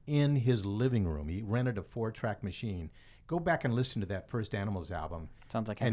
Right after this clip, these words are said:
Speaker 1: you
Speaker 2: Hendrix.
Speaker 1: go, "There's no way that thing was produced in a living room," and it was. He, he produced some of Hendrix' music, and he actually played, uh,
Speaker 2: Only had
Speaker 1: bass
Speaker 2: three
Speaker 1: guitar
Speaker 2: albums.
Speaker 1: on,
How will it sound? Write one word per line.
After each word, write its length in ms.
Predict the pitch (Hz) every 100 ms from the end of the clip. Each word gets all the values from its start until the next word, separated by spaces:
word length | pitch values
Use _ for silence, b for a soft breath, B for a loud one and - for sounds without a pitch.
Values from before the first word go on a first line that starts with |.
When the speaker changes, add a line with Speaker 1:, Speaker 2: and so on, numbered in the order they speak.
| 110
Speaker 1:
you 60 |
Speaker 2:
Hendrix. 80 | 117
Speaker 1:
go, 180 | 117 95
"There's 220 | 107 98
no 160 | 104 104
way 260 | 92 107 92
that 240 | 90 -
thing 180 | 98 82
was 140 | 80
produced 400 | - 92 95 90
in 80 | 92
a 60 | 78
living 240 | 92 90
room," 140 | 73 76
and 80 |
it 80 | 80 -
was. 360 | 92 80 78 - b b b
He, 220 | b 180 156
he 160 | 131
produced 560 | 156 143 131 185 - -
some 200 | 165 156
of 180 | 117 127
Hendrix' 380 | 127 117 107 -
music, 300 | 107 101 113
and 100 | 95
he 120 | 98
actually 280 | 107 - 104
played, 460 | - 113 98 92 90
uh, 140 | 85 82
Speaker 2:
Only 180 | 127 135
had 100 | 147
Speaker 1:
bass 80 | 123
Speaker 2:
three 120 | 139
Speaker 1:
guitar 360 | 147 143 120 95
Speaker 2:
albums. 80 | 92
Speaker 1:
on, 440 | 90 85 87